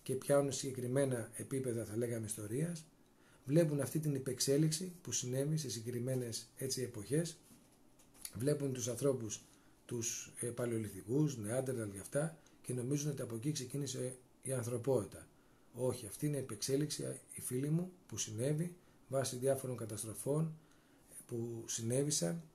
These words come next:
και διαφόρων, θα λέγαμε, πιέσεων ενεργειακών, οι οποίες έγινε και άλλαξε, θα λέγαμε, η κλίμα και το ενέργεια, θα λέγαμε, και η ενέργεια της γης. Επομένως, καταλαβαίνετε ότι σε εκείνο το επίπεδο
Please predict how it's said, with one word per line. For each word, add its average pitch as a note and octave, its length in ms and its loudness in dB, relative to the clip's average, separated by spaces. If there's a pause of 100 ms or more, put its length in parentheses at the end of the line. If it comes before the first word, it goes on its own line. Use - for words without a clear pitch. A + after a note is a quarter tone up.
(800)
και B2 400 2 (140)
διαφόρων, C#3 580 4
θα A2+ 100 -2
λέγαμε, C3 300 0
πιέσεων C3 640 2
ενεργειακών, A#2+ 840 0 (140)
οι B2+ 80 -6
οποίες B2 420 2
έγινε A#2+ 300 -2
και A#2 200 -4
άλλαξε, B2 340 0
θα A2 100 -4
λέγαμε, A2 400 -4 (320)
η D#3+ 100 -2
κλίμα C3+ 360 0
και A2+ 260 -6 (380)
το F#3+ 120 0
ενέργεια, C3+ 500 2
θα A#2+ 100 -2
λέγαμε, A2 420 -4
και A#2 80 -8
η A2 180 -2
ενέργεια A#2+ 380 -2
της G2+ 180 -6
γης. F3 320 0 (280)
Επομένως, C3 420 0
καταλαβαίνετε C3 680 0 (200)
ότι A#2 140 -2
σε A2 80 -6
εκείνο A#2 160 0 (140)
το B2+ 60 -4
επίπεδο D#3+ 560 -2